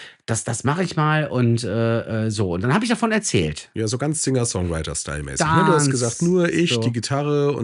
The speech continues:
Speaker 1: Und
Speaker 2: vielleicht
Speaker 1: vielleicht noch mal
Speaker 2: so mit
Speaker 1: dezent.
Speaker 2: Gästen, vielleicht mal ein Klavier, vielleicht mal eine Klarinette, vielleicht mal ein Saxophon.
Speaker 1: Vielleicht
Speaker 2: So,
Speaker 1: mal.
Speaker 2: hättest du Bock, du kamst zu mir, hast gesagt, hättest du Bock,
Speaker 1: Richtig,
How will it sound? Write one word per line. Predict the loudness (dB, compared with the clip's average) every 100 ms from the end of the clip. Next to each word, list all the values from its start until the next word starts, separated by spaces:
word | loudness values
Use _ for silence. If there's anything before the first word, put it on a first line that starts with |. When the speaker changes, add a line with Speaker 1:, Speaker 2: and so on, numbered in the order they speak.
| -4
Speaker 1:
Und |
Speaker 2:
vielleicht | 0 2 4
Speaker 1:
vielleicht | 4 2 2 0 0
noch | 0
mal | 2 0 0
Speaker 2:
so | 2
mit | 2
Speaker 1:
dezent. | 2 4 6
Speaker 2:
Gästen, | 4 2 -2
vielleicht | 0 -2 -2
mal | 0
ein | -2
Klavier, | 0 0 0 0 0
vielleicht | 0 -2 -2
mal | -2
eine | -2
Klarinette, | 0 0 0 0 -2
vielleicht | -2 -4 -2
mal | -2
ein | -2
Saxophon. | 0 4 4
Speaker 1:
Vielleicht | 2 2
Speaker 2:
So, | 2
Speaker 1:
mal. | 4 4
Speaker 2:
hättest | 4 2
du | 2
Bock, | 0 -2 -6
du | -4
kamst | -2 -2 -2
zu | -2
mir, | -2
hast | -2
gesagt, | -4 -4
hättest | -4 -6 -2
du | 2
Bock, |
Speaker 1:
Richtig, | 2 2